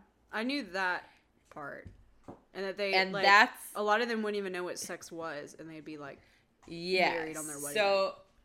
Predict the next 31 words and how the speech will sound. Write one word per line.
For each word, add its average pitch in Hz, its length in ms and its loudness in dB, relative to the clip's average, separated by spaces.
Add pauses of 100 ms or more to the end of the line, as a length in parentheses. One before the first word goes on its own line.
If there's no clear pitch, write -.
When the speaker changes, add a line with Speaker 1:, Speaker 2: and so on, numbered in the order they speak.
(200)
Speaker 1:
night. - 400 -4
Speaker 2:
a - 20 2
lot 214 320 4
of 254 140 0
it 226 320 0
does 190 680 2 (280)
talk 175 480 0
about, 160 420 0
like, 156 240 -6
their 147 600 -2 (160)
sexual 165 480 -4
abuse. 151 380 -4
So 143 180 -6
if 147 160 -16
you 156 240 -2
have, 147 280 -2
like, 139 320 -8 (1120)
and 165 140 -8
if 180 180 -4
you 180 140 -2
need 180 160 0
a 175 80 2
trigger 165 280 0
warning 156 240 0
around 147 320 -4
that, 135 200 -6
don't 143 240 -4
watch 131 260 -10
it, - 140 -10
'cause 147 160 -14
they 147 240 -6